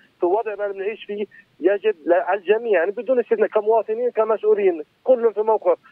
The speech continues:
إنه نرجع لديننا. عندنا منهج متكامل بنقذنا وبنقذ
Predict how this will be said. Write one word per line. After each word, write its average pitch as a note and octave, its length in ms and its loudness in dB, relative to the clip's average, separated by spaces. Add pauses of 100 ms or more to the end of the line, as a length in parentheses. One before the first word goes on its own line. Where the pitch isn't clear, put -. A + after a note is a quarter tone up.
(160)
إنه F#3 200 2
نرجع G3+ 560 -2
لديننا. F3 680 0 (300)
عندنا F#3+ 320 0
منهج F#3 460 -2
متكامل E3+ 680 0 (280)
بنقذنا F#3 520 -2
وبنقذ F#3+ 380 0